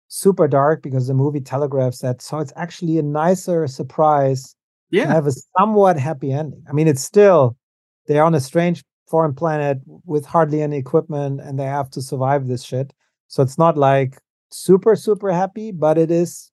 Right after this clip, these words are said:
Speaker 1: optimistic. Let's put it this way. Talking about theories, I mean, the whole metaphor for me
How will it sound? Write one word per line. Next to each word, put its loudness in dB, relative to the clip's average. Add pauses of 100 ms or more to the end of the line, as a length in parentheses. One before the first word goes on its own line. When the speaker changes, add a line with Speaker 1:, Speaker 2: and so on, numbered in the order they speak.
(100)
Speaker 1:
optimistic. 0
Let's -8
put -4
it -6
this -10
way. -10 (1080)
Talking -2
about 0
theories, -2
I -14
mean, -2
the -2
whole 0
metaphor -2
for -10
me 0